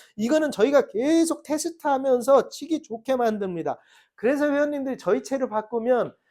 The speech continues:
다섯 타가 준다는 이유가 이렇게 놓고 치면 공 자체가 반듯이 나가게 착시 효과를 다 준 거예요. 여기 밸런스도 그렇고요. 요 무게를 여기도 중간에 위에 돌려놓은 것도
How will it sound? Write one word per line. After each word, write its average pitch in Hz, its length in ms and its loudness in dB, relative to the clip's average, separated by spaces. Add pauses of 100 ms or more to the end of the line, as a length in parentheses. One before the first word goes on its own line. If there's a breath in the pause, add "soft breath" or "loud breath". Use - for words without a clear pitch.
(460)
다섯 294 420 -2
타가 269 240 -2
준다는 294 640 -2
이유가 226 560 4 (240 soft breath)
이렇게 320 340 4
놓고 285 380 4
치면 311 640 6
공 311 260 2
자체가 262 800 2
반듯이 330 520 0
나가게 262 400 0
착시 277 480 -4
효과를 285 320 0
다 175 180 -4
준 247 220 -2
거예요. 185 480 6 (420 soft breath)
여기 247 260 4
밸런스도 254 580 4
그렇고요. 226 680 8
요 202 100 4
무게를 202 480 4
여기도 220 520 0 (180 loud breath)
중간에 240 440 4
위에 208 240 4
돌려놓은 220 540 2
것도 202 500 4